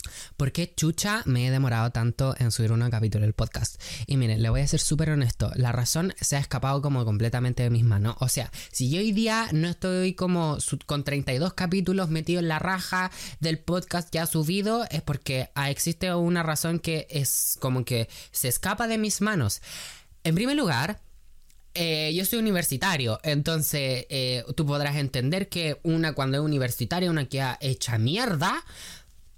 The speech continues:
con la universidad, así como si la universidad pide, una tiene que dar callada nomás. Entonces, ¿qué fue lo que a mí me pasó, chiques? Yo estaba subiendo mis capítulos y a mí me encanta, o sea, no hay weá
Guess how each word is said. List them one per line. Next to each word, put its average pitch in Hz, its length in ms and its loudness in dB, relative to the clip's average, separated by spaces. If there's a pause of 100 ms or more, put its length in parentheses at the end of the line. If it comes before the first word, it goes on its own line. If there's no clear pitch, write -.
(360)
con 214 140 4
la 190 100 2
universidad, 180 520 0
así 214 200 -2
como 180 420 0
si - 140 -2
la 160 140 2
universidad 156 500 0
pide, 262 380 0
una 180 320 2
tiene 185 240 2
que 135 100 -2
dar 190 240 -2
callada 135 360 0
nomás. 311 380 0
Entonces, 160 640 0
¿qué 214 160 -4
fue 254 160 0
lo 240 120 0
que 185 100 -2
a 170 60 0
mí 175 100 2
me 175 140 0
pasó, 139 340 0
chiques? - 480 -4 (340)
Yo 180 160 2
estaba 247 280 -2
subiendo 226 260 0
mis 214 140 -2
capítulos 170 560 0
y 165 100 0
a 156 60 0
mí 185 240 2
me 175 160 4
encanta, 151 680 0
o 139 60 -2
sea, 151 220 0
no 165 100 2
hay 185 80 0
weá 175 420 0